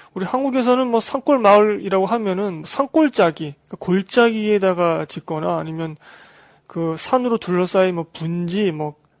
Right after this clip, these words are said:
그런 데다가 마을을 형성하는데 중국은 안 그렇습니다. <laughs> 그곳이 이 영화의 배경이고요.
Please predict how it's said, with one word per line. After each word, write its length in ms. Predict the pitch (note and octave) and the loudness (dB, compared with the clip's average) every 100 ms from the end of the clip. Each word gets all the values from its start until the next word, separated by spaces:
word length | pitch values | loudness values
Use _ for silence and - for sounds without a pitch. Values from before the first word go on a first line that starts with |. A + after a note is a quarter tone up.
| _ | _
그런 260 | - F#3+ G#3+ | -4 -2 2
데다가 300 | A3 G3+ F#3+ | 4 6 4
마을을 300 | D#3 D#3 E3 | 4 4 2
형성하는데 800 | G3+ G3+ G#3 D#3 D3+ G3+ E3 C#3+ _ _ - _ _ _ _ - | -2 -2 -2 -2 -4 -4 -4 -8 _ _ -20 _ _ _ _ -16
중국은 340 | - E3 G#3+ | -10 -2 0
안 140 | D#3 C#3 | 0 0
그렇습니다. 640 | D#3+ - A3+ E3+ D3 D3+ - - _ _ - _ - - - - | -4 -4 -6 -4 -6 -6 -10 -12 _ _ -20 _ -14 -12 -14 -14
<laughs> 880 | A3+ G#3 G#3 F#3 - - _ _ - | -14 -16 -18 -18 -20 -20 _ _ -16
그곳이 600 | E3 E3 D#3 A3 A#3 A3 | -4 -2 -2 -2 -4 -4
이 140 | F3 | -4
영화의 280 | D#3+ D3+ D#3+ - | -4 -4 -4 -4
배경이고요. 680 | E3 F#3+ E3 D3+ F#3+ D3+ | 0 0 0 -4 -6 -6